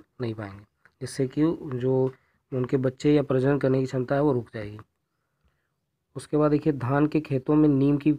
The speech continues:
खली का प्रयोग करें। पीने के लिए क्लोरीन युक्त पानी, क्लोरीन जो होता है पानी को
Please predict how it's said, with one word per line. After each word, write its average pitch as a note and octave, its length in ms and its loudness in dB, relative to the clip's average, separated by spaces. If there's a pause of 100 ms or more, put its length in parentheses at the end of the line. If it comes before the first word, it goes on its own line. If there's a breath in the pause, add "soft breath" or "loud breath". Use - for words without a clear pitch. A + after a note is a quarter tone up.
(140)
खली C#3 260 0
का D3 120 -2
प्रयोग C#3 340 0
करें। D3 220 0 (560)
पीने C#3+ 300 2
के D3 160 0
लिए D3 140 2
क्लोरीन C#3+ 440 2
युक्त C#3 240 -2
पानी, C3+ 320 0
क्लोरीन C#3 480 2
जो C#3 120 0
होता C3+ 200 -2
है C#3+ 100 0
पानी C3+ 320 0
को D3 280 0